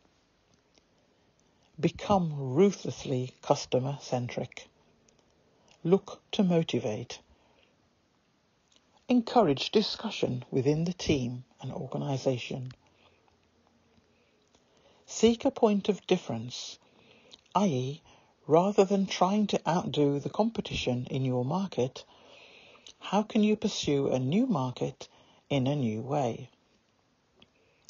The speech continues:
Consider here Cirque du Soleil. They did just this and managed to build a flourishing business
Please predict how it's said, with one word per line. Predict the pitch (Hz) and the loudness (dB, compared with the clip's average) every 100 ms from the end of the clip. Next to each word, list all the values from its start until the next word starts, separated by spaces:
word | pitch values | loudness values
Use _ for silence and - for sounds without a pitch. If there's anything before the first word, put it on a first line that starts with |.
| - | -6
Consider | - 135 - 190 143 | -6 -4 0 0 2
here | 123 127 123 170 180 - - | 0 0 0 -2 -8 -16 -20
Cirque | - - 131 - | -6 4 4 6
du | 135 | 0
Soleil. | - 165 214 147 - 147 - _ _ _ | 2 2 0 -2 -4 -8 -14 _ _ _
They | 127 127 | 2 4
did | 113 135 127 - | 4 2 0 -6
just | - 185 - - | 2 2 2 -2
this | 143 202 - - - - - - - | -2 -2 -10 -16 -18 -20 -20 -14 -4
and | 143 | 0
managed | 131 143 165 - | 0 0 -2 0
to | 190 | 2
build | 147 139 143 135 | 4 2 2 -2
a | |
flourishing | 117 - 147 180 - 233 | -6 -2 0 0 0 -2
business | 226 131 - 123 151 - - | 0 -4 -2 -6 -6 -12 -20